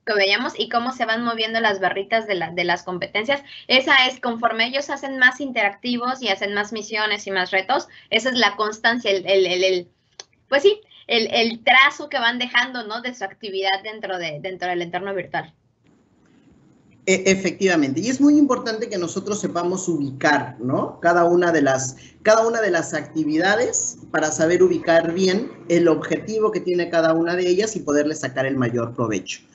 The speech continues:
Speaker 2: Eh, sigo viendo, eh, algunas de las preguntas.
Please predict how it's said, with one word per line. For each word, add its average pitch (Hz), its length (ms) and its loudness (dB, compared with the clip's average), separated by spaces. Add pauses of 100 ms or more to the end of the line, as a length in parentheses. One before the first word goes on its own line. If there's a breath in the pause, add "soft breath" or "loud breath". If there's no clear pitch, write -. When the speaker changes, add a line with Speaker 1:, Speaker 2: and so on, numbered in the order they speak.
(220 soft breath)
Speaker 2:
Eh, 156 120 6
sigo 208 280 4
viendo, 196 720 2
eh, 175 360 2
algunas 160 460 2
de 151 100 0
las 131 220 0
preguntas. 214 1300 0